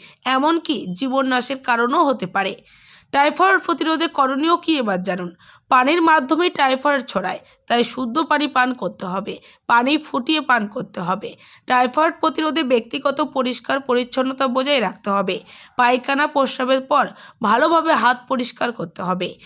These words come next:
খাওয়ার আগে ভালো করে হাত ধুয়ে নিতে হবে। থালা বাসন সহ ব্যবহার্য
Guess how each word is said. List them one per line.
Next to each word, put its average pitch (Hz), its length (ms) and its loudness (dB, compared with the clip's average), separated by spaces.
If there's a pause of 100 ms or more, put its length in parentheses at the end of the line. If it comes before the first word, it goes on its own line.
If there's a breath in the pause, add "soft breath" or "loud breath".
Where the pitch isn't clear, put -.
(280 loud breath)
খাওয়ার 277 340 6
আগে 302 140 0 (140)
ভালো 247 240 2
করে 285 140 2 (120)
হাত 247 220 2
ধুয়ে 262 240 0
নিতে 190 260 -6
হবে। 185 200 -2 (380 loud breath)
থালা 269 300 4
বাসন 294 260 2 (100)
সহ 320 160 2 (400 loud breath)
ব্যবহার্য 269 420 4